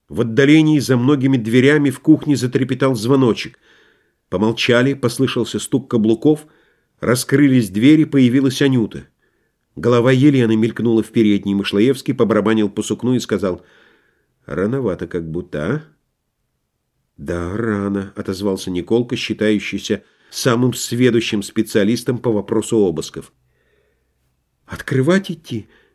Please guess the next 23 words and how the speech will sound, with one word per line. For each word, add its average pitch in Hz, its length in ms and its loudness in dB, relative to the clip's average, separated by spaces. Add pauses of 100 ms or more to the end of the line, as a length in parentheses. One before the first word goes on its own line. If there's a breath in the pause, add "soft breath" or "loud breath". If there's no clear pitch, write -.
беспокойно 104 540 -4
спросила 104 520 -2
Анюта. 98 400 -6 (840)
«Нет, - 300 -2 (300 loud breath)
Анна 143 340 0
Тимофеевна», 160 640 0
ответил 156 360 0
Мышлоевский, 151 680 0
«повремените». 139 1120 0 (1120)
Он 104 140 -4
кряхтя 107 400 0
поднялся 95 540 -4
с - 100 -10
кресла. 117 480 0
«Вообще 135 580 -2
теперь 131 420 0
я 113 360 2
буду 104 280 2
открывать. 98 760 -2 (840)
А 92 200 -4
вы 117 160 0
не 139 120 -6
затрудняйтесь». 87 960 -6